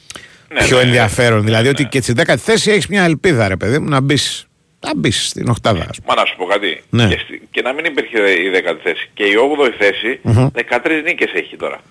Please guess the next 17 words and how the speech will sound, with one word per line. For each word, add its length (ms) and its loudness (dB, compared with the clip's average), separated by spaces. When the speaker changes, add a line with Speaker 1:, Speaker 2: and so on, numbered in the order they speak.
Speaker 2:
Ναι, 140 0
δεκατρείς 320 2
νίκες, 360 0
ναι, 60 2
ναι. 120 2
Speaker 1:
Δηλαδή, 500 2
ο 120 0
όγδοος 720 0
Η 40 -8
Βαλένθια 400 0
έχει 100 0
δεκατρείς 420 0
νίκες, 420 -4
ο 160 -6
δέκατος 420 0
η 40 -4
Μακάμπι 540 -2